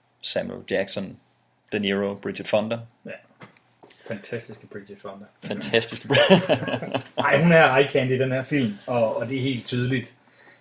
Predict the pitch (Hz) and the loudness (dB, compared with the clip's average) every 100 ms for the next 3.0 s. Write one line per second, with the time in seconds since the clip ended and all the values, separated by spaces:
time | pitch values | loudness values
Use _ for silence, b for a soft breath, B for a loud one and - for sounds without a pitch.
0 | b - 101 101 95 95 92 117 123 117 | b -8 -6 -2 0 0 -2 -4 -4 -2
1 | 123 127 120 - 123 139 123 117 107 101 | -2 -2 -4 -4 -2 -2 0 0 0 -4
2 | 117 110 110 110 117 - 143 117 87 | -8 -8 -6 -6 -6 -2 0 0 -2